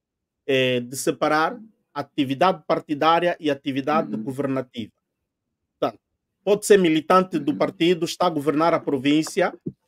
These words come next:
Speaker 1: o partido tem um primeiro secretário, o primeiro secretário, ok, devia, eh, não é, eh, portanto, fazer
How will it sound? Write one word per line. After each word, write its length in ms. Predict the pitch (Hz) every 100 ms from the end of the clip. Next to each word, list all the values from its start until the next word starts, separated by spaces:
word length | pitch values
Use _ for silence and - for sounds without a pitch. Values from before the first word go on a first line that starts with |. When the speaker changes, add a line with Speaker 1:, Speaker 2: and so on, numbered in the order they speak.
| _
Speaker 1:
o 180 | 240 254
partido 560 | 202 185 - 165 139 139
tem 220 | 220 226
um 100 | 220
primeiro 320 | 175 175 190
secretário, 500 | - 156 147 151 160
o 40 |
primeiro 260 | 165 170 196
secretário, 760 | - - 156 - 147 143 170 - _ _ -
ok, 480 | 139 156 143 175 _ _
devia, 800 | 139 156 139 180 247 202 160 139
eh, 120 | 170 160
não 220 | 151 151
é, 180 | 180 196
eh, 300 | 180 165 151
portanto, 360 | 143 - 175 -
fazer 540 | 170 139 190 202 143